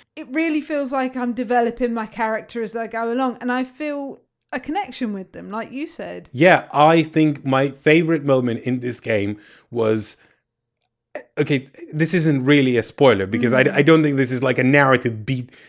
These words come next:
Speaker 2: that spoils anything. But at one point, my character, uh, just laid on the floor and wanted to cry.
Speaker 1: <laughs>
Speaker 2: Uh, and, and,
Speaker 1: Yeah.
Speaker 2: and I thought, "Yeah, I get that,"
Speaker 1: That's,
Speaker 2: right?
Speaker 1: that's the thing as well. It's very, even though it's a fantasy world and
Speaker 2: Yeah.
Speaker 1: fantasy characters,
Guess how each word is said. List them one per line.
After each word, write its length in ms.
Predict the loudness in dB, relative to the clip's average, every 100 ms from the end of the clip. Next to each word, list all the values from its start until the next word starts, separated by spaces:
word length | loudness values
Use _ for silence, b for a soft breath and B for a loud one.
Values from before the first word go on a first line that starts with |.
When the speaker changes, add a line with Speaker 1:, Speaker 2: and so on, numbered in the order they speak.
| b
Speaker 2:
that 140 | -4
spoils 400 | 0 4 4 4
anything. 360 | 2 2 -2 -2
But 260 | -2 -2 -6
at 120 | -2
one 300 | 4 4 4
point, 220 | 0 0
my 200 | 0 -2
character, 640 | -2 -2 -2 -2 -2 -2 b b b b b b b 2
uh, 220 | 2 2 0
just 320 | 4 4 4
laid 340 | 6 8 8 8
on 140 | 8
the 100 | 4
floor 320 | 4 6 6
and 120 | 6
wanted 260 | 4 4 2
to 60 | 0
cry. 420 | 4 4 4 -4 _ B
Speaker 1:
<laughs> 160 | -2 -2 B 2
Speaker 2:
Uh, 320 | 4 4 2 -2 0
and, 340 | 4 6 6
and, 80 | 4 2
Speaker 1:
Yeah. 520 | 2 4 4 2 -4 -2
Speaker 2:
and 180 | 2 4
I 120 | 4
thought, 340 | 6 6 6 6
"Yeah, 280 | 6 6 6
I 80 | 4
get 300 | 6 4 4
that," 280 | 0 -2 -2
Speaker 1:
That's, 100 | 2
Speaker 2:
right? 320 | 4 4 0
Speaker 1:
that's 240 | -4 -6
the 80 | -12
thing 200 | -10 -8
as 80 | -6
well. 180 | -4 -2
It's 220 | -4 -10
very, 460 | -8 -6 -6 -8 -12 -16 _ _
even 240 | -4 -4 -4
though 100 | -6
it's 200 | -6 -12
a 40 |
fantasy 800 | -6 -4 -4 -4 -10 -10 -12 -10
world 480 | -6 -2 -2 -2 -4
and 420 | -8 -8 -8 0
Speaker 2:
Yeah. 260 | 4 4 4
Speaker 1:
fantasy 200 | -2 -10
characters, 600 | -6 -6 -6 -12 -18